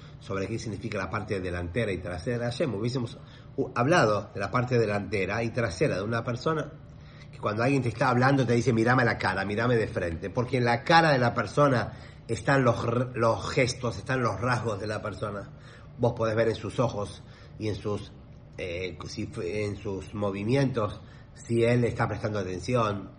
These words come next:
si le está gustando lo que está diciendo, si está contento, si está triste. Por eso la palabra panim, cara, esto es un paréntesis que agrego yo, tiene que ver con primiut, con la parte interior, porque en la cara,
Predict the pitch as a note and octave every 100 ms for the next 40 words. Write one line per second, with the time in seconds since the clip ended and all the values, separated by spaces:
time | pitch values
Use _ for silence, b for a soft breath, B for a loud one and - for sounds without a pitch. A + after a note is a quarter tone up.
0 | - - F#2+ F#2 G2 F#2 B2+ C3+ C3+ A#2
1 | A#2 A#2+ G#2+ G#2+ A2 G#2 G2+ - - G2+
2 | G2 E2+ A2+ A#2 G#2+ - - D2 - A#2
3 | B2+ - A2 G2 - - - - - -
4 | B B - G2+ G#2 G#2+ G2 G#2+ G#2 G2
5 | A2+ A#2+ G2 - A#2+ G#2+ G#2 - - B
6 | B B B - - - G2 - G2+ F#2
7 | F2+ F#2 G2 F#2+ F#2+ F#2+ A#2+ G2+ - G2+
8 | F#2 G2 G#2 - G2+ G2+ - F#2+ G2+ C#3
9 | A#2 - - F2+ F2+ G2 F#2+ F#2 G#2 C3+
10 | D3 - G2+ G2+ F#2+ F#2 - F3 B2+ A2+
11 | -